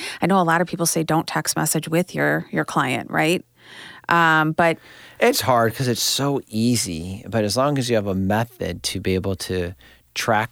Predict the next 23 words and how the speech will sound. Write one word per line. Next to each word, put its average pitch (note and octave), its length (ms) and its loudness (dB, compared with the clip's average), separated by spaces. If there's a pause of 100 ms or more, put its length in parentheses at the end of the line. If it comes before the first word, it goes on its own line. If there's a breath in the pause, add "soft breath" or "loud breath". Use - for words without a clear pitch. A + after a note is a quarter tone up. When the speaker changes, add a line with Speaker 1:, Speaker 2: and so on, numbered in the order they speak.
Speaker 2:
those F2+ 260 -10
texts - 560 -12 (280)
and G#2+ 160 -2
secure G#2+ 480 0
those F2 240 -8
Speaker 1:
I A#3 100 -2
just - 80 -2
Speaker 2:
texts. A#3+ 180 0
Speaker 1:
thought G3 180 0
of F3 100 0
something D#3 380 -2
else, D#3+ 420 -4
which - 280 -2 (100)
is E3 500 -2
a F#3 60 -12
pretty A3 360 -2
cool F3 220 -6
software E3+ 640 -2
that D3+ 140 -6
I E3+ 100 -4
was F3+ 200 -2
looking F#3+ 320 -8
into F#3+ 640 -4